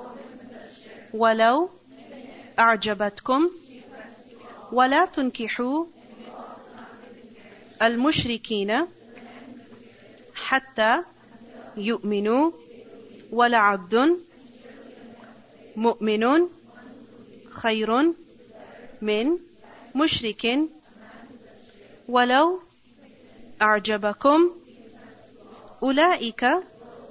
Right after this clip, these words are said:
يدعون إلى النار، والله يدعو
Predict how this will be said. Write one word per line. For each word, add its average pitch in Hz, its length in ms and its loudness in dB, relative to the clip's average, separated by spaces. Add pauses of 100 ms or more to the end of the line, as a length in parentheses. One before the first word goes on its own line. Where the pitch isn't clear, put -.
(140)
يدعون 226 640 0 (920)
إلى 220 460 0 (760)
النار، 214 640 -2 (840)
والله 262 800 0 (800)
يدعو 233 680 0